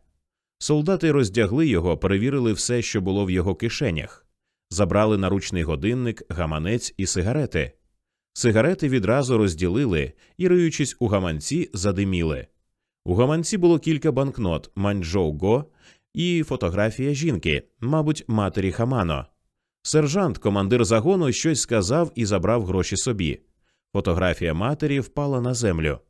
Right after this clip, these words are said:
Напевне, монгольський солдат нишком підкрався ззаду до Хамано, коли той стояв на варті,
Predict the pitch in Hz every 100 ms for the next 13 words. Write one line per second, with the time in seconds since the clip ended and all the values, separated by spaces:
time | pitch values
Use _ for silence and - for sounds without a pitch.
0 | _ _ _ _ _ _ _ 80 80 104
1 | 127 127 95 92 87 113 - 101 - 78
2 | 78 123 127 - 110 139 - 131 113 98
3 | 92 110 - 98 80 98 113 110 85 82
4 | 82 104 147 107 73 - 90 90 82 131
5 | 131 - 87 85 80 107 135 120 - 80
6 | 65